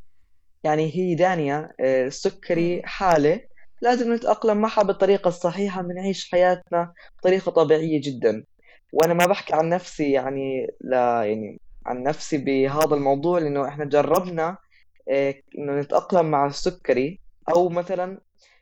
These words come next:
Speaker 1: إنه إذا إحنا ما تأقلمنا مع السكري فهو إحنا ما رح نستفيد إشي. وأنا، يعني، برضو في كثير أشخاص سكريين عايشين حياتهم بطريقة طبيعية وحققوا كل أهدافهم.
Speaker 2: مية بالمية بالضبط.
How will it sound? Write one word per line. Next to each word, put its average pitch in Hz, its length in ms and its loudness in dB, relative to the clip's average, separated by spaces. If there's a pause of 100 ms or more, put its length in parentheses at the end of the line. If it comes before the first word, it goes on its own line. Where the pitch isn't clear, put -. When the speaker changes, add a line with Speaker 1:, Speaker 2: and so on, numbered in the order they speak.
(220)
Speaker 1:
إنه 151 200 -2
إذا 147 140 2
إحنا 185 180 -6
ما 180 140 0
تأقلمنا 190 460 -2
مع 160 180 -4
السكري 185 500 -4
فهو 185 320 -2
إحنا 185 180 -4
ما 190 180 2
رح 208 100 -8
نستفيد 175 560 -4
إشي. - 360 -4 (920)
وأنا، 160 460 2
يعني، 156 180 2
برضو 180 260 0
في 185 160 -8
كثير 208 380 -2
أشخاص - 460 -2
سكريين 170 880 -4 (460)
عايشين 165 340 0
حياتهم 196 460 -6
بطريقة 180 400 -6
طبيعية 165 460 -2
وحققوا 180 360 -2
كل 175 240 -4
أهدافهم. 143 640 0 (1300)
Speaker 2:
مية 226 260 -12
بالمية 208 440 -12
بالضبط. 190 520 -12